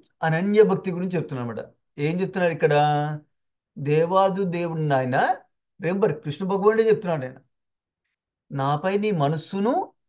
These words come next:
స్థిరపరచుకో, మనస్సును స్థిరపరచుకోమని చెప్తున్నారు. నీ బుద్ధినంతా నా కొరకు ఉపయోగించు,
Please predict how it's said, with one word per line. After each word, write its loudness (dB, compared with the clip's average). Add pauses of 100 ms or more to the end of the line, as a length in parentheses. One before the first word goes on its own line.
(360)
స్థిరపరచుకో, 0 (1200)
మనస్సును 0
స్థిరపరచుకోమని -2
చెప్తున్నారు. -8 (440)
నీ -4
బుద్ధినంతా 2 (280)
నా -2
కొరకు -2
ఉపయోగించు, -2